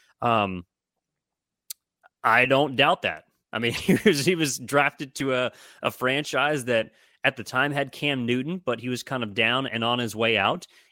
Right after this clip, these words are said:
and was asked to be the guy to basically shoulder an entire offensive load. And now he can continue to be just as efficient as he previously was, but he has so much more help around him. He has so much more schematic aid from the coaching staff.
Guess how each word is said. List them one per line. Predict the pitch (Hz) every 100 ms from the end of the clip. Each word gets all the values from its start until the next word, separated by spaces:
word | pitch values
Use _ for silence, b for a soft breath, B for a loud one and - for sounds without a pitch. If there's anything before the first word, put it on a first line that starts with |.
| -
and | 127 120 120
was | 113
asked | 110 123 -
to | 131
be | 110 120 120 117 - _ _ _
the | 104 113
guy | 107 113 135
to | - 113
basically | 123 - 131
shoulder | 113 - 127 131 123
an | 120 120
entire | 113 - 123 131
offensive | 117 123 - 127 - 113
load. | 107 131 151 123 120 120
And | 120
now | 120 147 127
he | 123
can | - 127 107
continue | - 107 - 123 180
to | 131
be | 110 117
just | 101 120 123 120
as | 101
efficient | - 127 - 120
as | 101
he | 101
previously | - 139 208 226 113
was, | 98 95 98 123 - _ _ 107 -
but | 202 131 - _ _ _ _
he | 135
has | 135 139 123
so | - - 160
much | 170 165 -
more | 147
help | 131 147 135
around | 117 131 185 143
him. | 120 123 - _
He | _ 139
has | 127
so | - 143
much | 139 131
more | 135
schematic | 123 - - 127 120 127 175 180 -
aid | 127 113 107 -
from | 127
the | 113
coaching | - 135 - 120
staff. | - 139 123 127